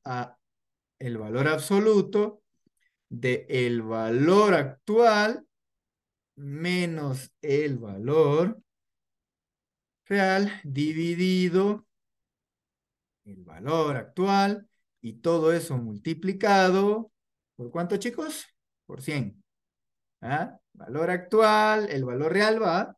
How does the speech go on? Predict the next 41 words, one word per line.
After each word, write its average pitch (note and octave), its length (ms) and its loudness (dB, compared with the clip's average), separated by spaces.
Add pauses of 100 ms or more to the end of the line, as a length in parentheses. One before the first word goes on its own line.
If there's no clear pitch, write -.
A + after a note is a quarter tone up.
menos F#3 680 0
el C3+ 140 -2
valor C3 380 -2
actual G#3 500 0
dividido D#3 680 -4 (320)
el A2 140 -10
valor G#2+ 300 -8
real. G#2+ 240 -10 (300)
¿Ok? C#3 120 -4 (760)
Entonces F3+ 360 0
encontremos E3+ 1040 0
el C3 140 -4
de A#2 100 -2
la A2+ 200 -6
primera C#3 500 -2
aproximación. C#3 1040 -2 (680)
O - 40 -20
sea, A#2+ 100 -10
el A#2 140 -8
error C#3 300 -4
en D3+ 100 -6
la C3 160 -2
primera B2 360 -4
aproximación C#3 920 -2
va C#3+ 80 -2
a B2+ 40 -2
ser C3 200 -6
igual. F#3 580 0 (540)
¿Cuál D#3+ 200 -2
es F3 120 0
el E3+ 140 2
valor D3 300 0
que F3 80 -2
encontramos? F3 800 0
Sería C#3 340 -2
dos, F3+ 720 -2
que C#3 80 -14
es C3+ 140 -12
el C3+ 120 -4
mero D3 240 -2
mero, F3 440 -2